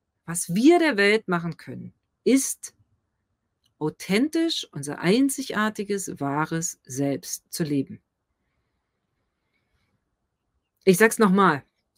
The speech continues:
Das mutigste und liebevollste Geschenk, was wir der Welt machen können, ist es, authentisch unser einzigartiges, wahres Selbst zu leben.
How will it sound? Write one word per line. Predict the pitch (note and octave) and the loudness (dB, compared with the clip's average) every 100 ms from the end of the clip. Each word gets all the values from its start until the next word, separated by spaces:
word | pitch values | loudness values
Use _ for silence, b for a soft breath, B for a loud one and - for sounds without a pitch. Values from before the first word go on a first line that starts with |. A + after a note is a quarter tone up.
| _ B B B _ | _ B B B _
Das | F#3 F3+ | -2 0
mutigste | F#3 B3 E4+ G4 F4+ D#4+ - C#4+ | 4 6 8 6 4 0 -2 0
und | A#3 | 2
liebevollste | G3+ D4+ F4+ E4+ C#4 B3+ C4+ - A#3+ | 10 10 10 8 4 2 2 -2 -6
Geschenk, | A#3+ - G3 D#3 C3+ - _ _ _ | -6 -6 -2 -4 -4 -16 _ _ _
was | F#3 F#3 F#3+ | -2 -2 2
wir | A#3+ F#4 | 8 8
der | F4+ C#4 | 8 6
Welt | A3 A#3+ A3+ | 6 4 2
machen | A3 G3+ | -2 -2
können, | F3 - B2+ - | -4 -6 -8 2
ist | A#3 C4 - | 2 4 2
es, | E4 E4 - B B B - | 2 0 -6 B B B -2
authentisch | G3 G#3+ - C4 E4+ F4 E4 D#4 | -2 -2 0 4 4 2 0 0
unser | - F#3 F3 C#3+ - | -2 0 0 -2 0
einzigartiges, | G#3 A3+ B3+ C4+ A#3+ - G3+ G3 G#3+ G3 G3 F#3 - _ | 0 2 0 -4 -6 -4 -4 -2 -4 -4 -2 -4 -6 _
wahres | C3+ D3 D3+ D#3+ E3+ F3+ F3 - _ | -4 2 4 4 2 -2 -4 -8 _
Selbst | D3 D3 D3+ D3+ - - _ | -4 -2 -2 -2 -6 -10 _
zu | - | -2
leben. | G3 D#3 C3 A2 | 2 2 0 -10